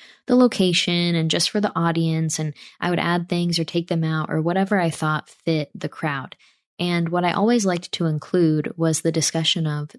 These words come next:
the classic steps, the tactics of leftists as they come to power, as they start to implement their policies, as they seize control, and as they work, because the end goal of all of this is communism,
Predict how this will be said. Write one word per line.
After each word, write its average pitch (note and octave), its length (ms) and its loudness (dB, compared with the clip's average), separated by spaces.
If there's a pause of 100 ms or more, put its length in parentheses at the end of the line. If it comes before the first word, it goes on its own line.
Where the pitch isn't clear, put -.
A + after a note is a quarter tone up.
(140)
the E3 80 -6
classic F#3 800 0 (140)
steps, - 720 -2
the E3 140 -6
tactics - 1000 -4 (440)
of D#3+ 400 2 (160)
leftists E3+ 760 -2
as D#3+ 220 0
they E3 140 2
come E3 240 0
to D#3+ 80 2
power, D3 500 0
as D#3 240 -2
they D#3 140 0
start - 300 -2
to - 140 -4
implement D3+ 420 0
their B2+ 100 -4
policies, G3+ 640 2
as D3+ 180 0
they C#3 160 -2
seize C#3 320 0
control, F#3 640 0 (320)
and F3 140 2
as E3 220 2
they E3+ 180 4
work, E3+ 640 2
because D#3+ 280 0
the - 140 -4
end F#3 220 2
goal D#3 180 2
of D3+ 120 0
all D3 160 0
of D3 80 -4
this C#3+ 180 -2
is - 160 -4
communism, D#3+ 540 2